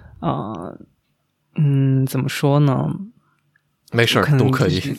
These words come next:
Speaker 1: 有点混乱。<laughs> 就是我觉得，因为每个人的感受，对于自己的感受都不一样嘛。就是我觉得不能用这样比较简单的话语，
Speaker 2: 嗯。
Speaker 1: 或者是这样比较，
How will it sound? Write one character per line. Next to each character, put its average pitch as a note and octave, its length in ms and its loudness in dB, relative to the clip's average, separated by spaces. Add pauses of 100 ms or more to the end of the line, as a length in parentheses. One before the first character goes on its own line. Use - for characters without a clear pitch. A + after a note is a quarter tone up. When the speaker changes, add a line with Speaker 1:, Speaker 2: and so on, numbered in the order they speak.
(140)
Speaker 1:
有 D3 460 -4
点 - 220 -4
混 C3+ 320 2
乱。 A#2+ 240 0 (540)
<laughs> - 580 -20
就 F3 140 -4
是 D#3+ 100 -4
我 C#3+ 120 2
觉 C3 160 0
得， C#3 340 2 (1400)
因 E3+ 140 2
为 F3 80 4
每 D3+ 220 4
个 D3 120 2
人 C3 220 4
的 C3+ 380 2 (420)
感 B2 240 0
受， C#3+ 400 2
对 C#3 180 0
于 C3 80 0
自 C#3+ 240 -6
己 C3+ 140 -2
的 C3 120 -6
感 C#3 240 -2
受 C3+ 200 -2
都 C3+ 160 0
不 C#3 160 -2
一 B2+ 120 0
样 C3 220 0
嘛。 - 220 -6 (640)
就 F3 120 -2
是 D#3 120 2
我 C#3+ 160 4
觉 C3+ 140 2
得 D3 60 4
不 D3+ 160 2
能 C3 200 4
用 C3+ 360 4 (220)
这 - 100 -4
样 C#3 180 2
比 B2 120 -4
较 B2+ 360 0
简 A#2+ 300 -2
单 C3 220 2
的 C#3 80 4
话 C3+ 300 0
语， C3 160 -4
Speaker 2:
嗯。 D3 60 -4
Speaker 1:
或 C#3+ 140 -2
者 C3+ 100 -4
是 C#3 200 -8
这 D3 120 0
样 C#3 140 2
比 C3 140 -4
较， C3 320 -2